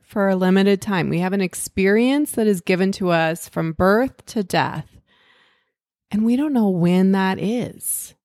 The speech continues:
right? And so I'm guessing, now, of course, there is no guarantee. Life is uncertain. I am not promised tomorrow,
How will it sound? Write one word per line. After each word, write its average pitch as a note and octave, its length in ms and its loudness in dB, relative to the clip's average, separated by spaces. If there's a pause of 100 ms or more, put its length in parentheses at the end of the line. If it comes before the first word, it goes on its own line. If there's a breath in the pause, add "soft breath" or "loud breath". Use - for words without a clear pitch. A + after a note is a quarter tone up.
(200)
right? G#3 480 -8 (460 soft breath)
And G3 180 -2
so G3 720 2 (1040)
I'm G#3+ 680 2
guessing, F#3 920 0 (240)
now, D#3+ 380 -2
of - 120 -14
course, - 500 -4 (180)
there F3+ 160 0
is F3 240 -2
no F3 380 2
guarantee. E3 840 2 (920 soft breath)
Life E3+ 400 2
is F#3 160 2
uncertain. F3 840 0 (440)
I E3+ 140 -2
am F3 260 0
not E3+ 440 -2 (480)
promised E3 760 0
tomorrow, D#3+ 800 -2